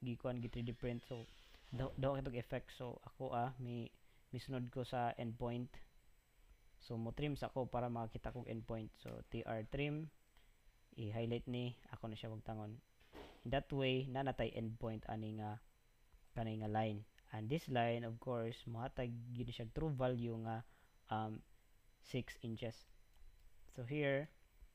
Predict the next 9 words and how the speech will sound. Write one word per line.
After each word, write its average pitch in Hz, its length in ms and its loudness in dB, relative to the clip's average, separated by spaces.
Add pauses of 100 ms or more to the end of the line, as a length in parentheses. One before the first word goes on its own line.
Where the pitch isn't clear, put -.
(180)
create 135 280 4
ang 131 120 2
circle, 170 560 2
katong 127 320 0
lima 135 240 2
ka 131 80 -2
circles. 151 400 -2 (840)
So, 117 240 -4 (360)
C, 170 440 0